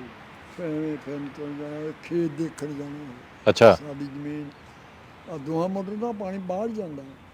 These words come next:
Speaker 2: ਅੱਛਾ।
Speaker 1: ਸੜਕ ਹੀ
Speaker 2: ਅੱਛਾ।
Speaker 1: ਜਦੋਂ ਸੜਕ ਬਣੀ ਸੀ, ਬੜੇ ਔਖੀ ਪੂਰੀ ਵਿੱਚ ਆਈ ਸੀ।
Speaker 2: ਹਾਂ। ਜਦੋਂ ਦੌੜਦੇ ਉੱਥੇ ਮੈਡਲ ਜਿੱਤਦੇ ਹੁੰਦੇ ਸੀ, ਪੈਸੇ ਮਿਲਦੇ ਹੁੰਦੇ ਸੀਗੇ ਉੱਥੇ ਫਿਰ?
Speaker 1: ਕੀ?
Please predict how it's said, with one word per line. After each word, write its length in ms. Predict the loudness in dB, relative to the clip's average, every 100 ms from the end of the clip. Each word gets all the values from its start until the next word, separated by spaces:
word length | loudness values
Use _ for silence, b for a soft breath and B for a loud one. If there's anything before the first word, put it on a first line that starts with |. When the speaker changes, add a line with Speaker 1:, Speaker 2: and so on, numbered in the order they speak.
| 6
Speaker 2:
ਅੱਛਾ। 320 | 10 12 12 8 -12 -20 -20 -20 -20 -20 -20 -20 -8
Speaker 1:
ਸੜਕ 300 | -6 -2 -2
ਹੀ 320 | 0 -2 -6 -10 -18 -20 -12 0 4
Speaker 2:
ਅੱਛਾ। 320 | 8 8 6 -8 -20 -20 -20 -20 -20 -16 -8 -4
Speaker 1:
ਜਦੋਂ 200 | -4 -4
ਸੜਕ 320 | -6 -6 -8
ਬਣੀ 260 | -8 -8
ਸੀ, 80 | -8
ਬੜੇ 360 | -10 -8 -8 -6
ਔਖੀ 300 | -8 -10 -14
ਪੂਰੀ 320 | -10 -8 -8
ਵਿੱਚ 240 | -8 -10
ਆਈ 100 | -10
ਸੀ। 260 | -10 -12 -14 -18 -18 -4 0
Speaker 2:
ਹਾਂ। 220 | 2 0 -4 -20 -20 -20 -20 -20 -20 -20 -20 -20 -20 -20 -20 -20 -20 -18 -14 8
ਜਦੋਂ 220 | 12 12 12
ਦੌੜਦੇ 400 | 12 12 12 12
ਉੱਥੇ 420 | 12 12 12 12 4 12
ਮੈਡਲ 300 | 12 12 12
ਜਿੱਤਦੇ 340 | 12 12 12
ਹੁੰਦੇ 200 | 12 12
ਸੀ, 60 | 12
ਪੈਸੇ 300 | 12 12 12
ਮਿਲਦੇ 220 | 12 12
ਹੁੰਦੇ 220 | 12 12
ਸੀਗੇ 200 | 12 12
ਉੱਥੇ 160 | 12 12
ਫਿਰ? 120 | 10 10 2 -10 -4
Speaker 1:
ਕੀ? 200 | -4